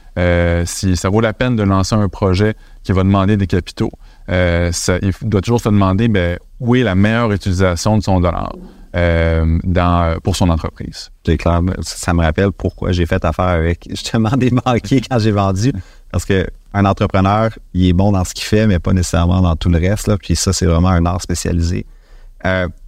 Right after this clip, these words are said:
Speaker 2: c'est quoi les autres facteurs autres que financiers quand on se dit qu'un entrepreneur veut mettre sa business en vente ? Tu sais, tu disais, il y avait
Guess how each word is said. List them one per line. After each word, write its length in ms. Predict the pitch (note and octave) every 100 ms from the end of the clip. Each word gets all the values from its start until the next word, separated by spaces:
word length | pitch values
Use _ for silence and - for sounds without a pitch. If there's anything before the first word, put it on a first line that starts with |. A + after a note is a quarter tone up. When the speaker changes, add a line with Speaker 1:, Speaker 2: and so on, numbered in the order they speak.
| -
Speaker 2:
c'est 140 | - -
quoi 120 | F#3
les 180 | C#3 F2+
autres 160 | G2+ -
facteurs 580 | F#2 - - G2+ G#2 -
autres 260 | G#2 A2
que 80 | -
financiers 720 | D#2+ - G2+ E2+ D#2+ - G#2
quand 140 | A2 E2+ -
on 120 | D#2+
se 80 | D#2
dit 80 | G2+
qu'un 180 | F2
entrepreneur 560 | D#2+ D#2 E2 D#2+ E2 G2
veut 120 | F2
mettre 220 | D#2+ F2
sa 140 | - D#2
business 440 | - D#2+ F#2 F2+
en 140 | D#2 D#2
vente ? 260 | E2+ F#2+
Tu 60 | -
sais, 40 |
tu 140 | E2+ E2
disais, 160 | F2+
il 40 | F2+
y 40 |
avait 200 | E2 D#2